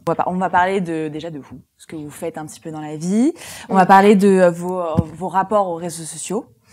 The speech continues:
Speaker 1: euh, de Instagram, vu que là, on va parler principalement de Instagram, euh, des dangers aussi des réseaux sociaux, parce que je pense que c'est important d'en parler, et puis, euh, et puis du futur, ce qui, ce qui nous attend, ce que vous pensez un petit peu. Est-ce que, euh, vous pouvez vous présenter, euh, pour commencer, euh,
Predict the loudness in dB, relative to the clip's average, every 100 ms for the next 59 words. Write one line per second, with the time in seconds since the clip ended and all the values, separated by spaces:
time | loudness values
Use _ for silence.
0 | -12 -8 -4 -2 -2 0 0 2 0 0
1 | -8 -12 -4 -4 -2 -6 -4 -4 -4 -6
2 | -8 -6 -6 -6 -6 -4 -6 -6 -8 -8
3 | -10 -8 -6 -6 -8 -14 -20 -20 -8 -4
4 | -4 -4 -8 -10 -8 -2 2 4 6 4
5 | 0 -2 -8 -10 -10 -10 -6 -4 -6 -8
6 | -8 -8 -10 -14 -16 -16 -16 -18 -18 -18
7 | -18 -16 -12 -8 -8 -8 -16 -10 -6 -4
8 | -4 -4 -10 _ _ -20 _ -6 -6 -2
9 | 2 4 2 2 2 2 0 -2 -2 -4
10 | -18 -12 -6 -6 -2 0 2 2 2 -2
11 | -4 _ -16 -12 -12 -10 -10 -8 -10 -10
12 | -12 -10 -10 -12 -20 -4 -4 -2 0 2
13 | 2 0 -4 -2 -2 -6 -10 -10 -8 -8
14 | -8 -10 -12 -16 -20 -18 -12 -12 -10 -8
15 | -8